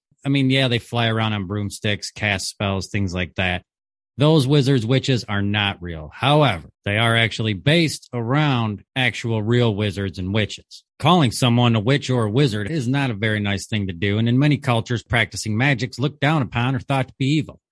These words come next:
In many countries, laws were passed against the use of magic. This meant that people who were thought to practice magic were often punished,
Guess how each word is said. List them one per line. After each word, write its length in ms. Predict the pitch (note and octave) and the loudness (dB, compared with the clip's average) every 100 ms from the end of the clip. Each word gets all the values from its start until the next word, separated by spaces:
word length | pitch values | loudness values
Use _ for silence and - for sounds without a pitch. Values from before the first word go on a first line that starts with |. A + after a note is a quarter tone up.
| _ _ | _ _
In 160 | G2+ G#2+ | -4 0
many 180 | A#2 A#2 | 0 0
countries, 480 | - D#3 A#2+ B2 G#2 | 2 0 2 -2 0
laws 320 | A#2+ E3+ G2 | 0 0 -2
were 80 | F2 | -6
passed 380 | A#2 A#2 B2+ | -4 -4 -6
against 320 | G2 B2 A2+ - | -6 -4 -4 -4
the 80 | |
use 320 | G2+ D3+ F3+ F#2 | 0 2 0 -4
of 100 | E2+ | -6
magic. 440 | F#2+ F2 E2+ - _ _ | -6 -6 -8 -16 _ _
This 200 | C3+ D3+ | -2 0
meant 220 | C3 C#3+ C3 | 4 2 2
that 160 | F#2+ | -4
people 340 | - D#3 D#3+ D3+ | 2 2 4 4
who 100 | C3 | 4
were 140 | A2+ | 0
thought 340 | F#2+ D3+ D#3+ - | 0 0 0 -4
to 60 | |
practice 480 | G2+ D#3+ F3 F3+ A#2 | -2 0 0 -2 -4
magic 340 | C#3 C3+ B2+ - | -2 -2 -6 -4
were 120 | A2+ | -2
often 340 | A#2 - G#2+ | -2 -2 -8
punished, 400 | G2 - - - | -8 -10 -10 -18